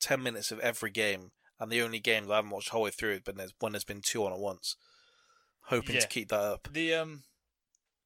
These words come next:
Speaker 2: especially, I think Modric has been one of the best players of the tournament as well, and, uh, how he's ran games, and similar to what you said about Ronaldo at, at international level,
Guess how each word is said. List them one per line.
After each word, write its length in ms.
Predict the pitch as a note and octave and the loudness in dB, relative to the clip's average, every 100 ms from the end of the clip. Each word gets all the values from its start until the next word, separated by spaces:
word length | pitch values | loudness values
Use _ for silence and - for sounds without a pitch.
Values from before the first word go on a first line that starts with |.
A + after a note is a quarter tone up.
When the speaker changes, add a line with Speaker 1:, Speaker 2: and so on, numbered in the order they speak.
| _ _ _ _ _ _ _ _ _ | _ _ _ _ _ _ _ _ _
Speaker 2:
especially, 560 | - - C#3+ - C3 B2 A2 - | -12 -2 2 2 2 -2 -6 -10
I 40 | B2+ | -10
think 220 | - C3+ | -8 -10
Modric 540 | B2+ C3+ A#2+ A#2+ - - _ _ _ _ - | 0 0 2 -4 -6 -12 _ _ _ _ -14
has 120 | A#2 | -10
been 140 | A2+ A#2 | -8 -6
one 100 | A2+ | -6
of 20 | |
the 60 | |
best 240 | A2 A#2+ - | 2 2 2
players 220 | A#2+ A2 | -2 -2
of 80 | G#2 | -4
the 40 | - | -6
tournament 300 | A2+ A2 G#2 | -8 -8 -10
as 80 | |
well, 220 | G#2 G#2+ G2+ | -4 -4 -4
and, 120 | G#2 | -8
uh, 340 | A2+ A2+ F#2+ - | -12 -14 -12 -6
how 180 | - | 0
he's 100 | A#2 A2 | 0 0
ran 340 | A#2+ B2 A2+ | 4 4 6
games, 380 | A#2 A2 G2+ G#2+ | 4 4 2 -8
and 100 | G#2+ - - - | -14 -18 -20 -8
similar 360 | - F3 F3 E3 | 2 4 6 4
to 140 | - C#3+ | 4 0
what 140 | D3 | 2
you 120 | D3 | 4
said 180 | D3 C#3 | 4 4
about 200 | B2 A#2 | 2 -2
Ronaldo 340 | A#2+ C3 C#3 A2 | -4 -2 -2 -4
at, 260 | G#2+ - _ B2 | -8 -10 _ -6
at 60 | D3+ | -6
international 580 | C#3+ C#3+ D#3+ - B2+ | -4 0 0 0 -8
level, 340 | A2 G#2 G2+ | -10 -10 -14